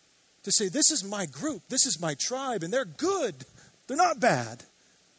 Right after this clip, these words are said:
And so we'll try to find, like wells in the desert, we're trying to find belonging in all kinds of relationships. When we're first dating, we'll only see the good thing in the other person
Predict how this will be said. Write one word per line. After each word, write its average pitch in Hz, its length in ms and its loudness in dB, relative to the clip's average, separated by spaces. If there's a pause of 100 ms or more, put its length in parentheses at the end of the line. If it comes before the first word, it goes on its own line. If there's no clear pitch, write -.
(2250)
And 202 140 6
so 233 140 6
we'll 214 240 -2
try 254 360 -2
to 240 80 0
find, 175 640 -2 (540)
like 185 260 4
wells 202 440 2
in 202 80 0
the 185 60 -2
desert, 180 360 2
we're 180 140 -4 (120)
trying 233 440 -4
to 180 120 -6
find 196 260 -4
belonging 180 600 -2
in 151 120 -4 (100)
all 233 240 -2
kinds 202 400 -2
of 139 100 -4
relationships. - 800 -6 (1300)
When 190 140 -6
we're 185 80 -2
first 208 300 -2
dating, 208 300 2
we'll 160 180 -6
only 202 240 0
see 175 140 4
the 143 80 -4
good 151 200 -4
thing 127 300 -10
in 156 100 -6
the 139 80 -2
other 139 120 -2
person - 380 -10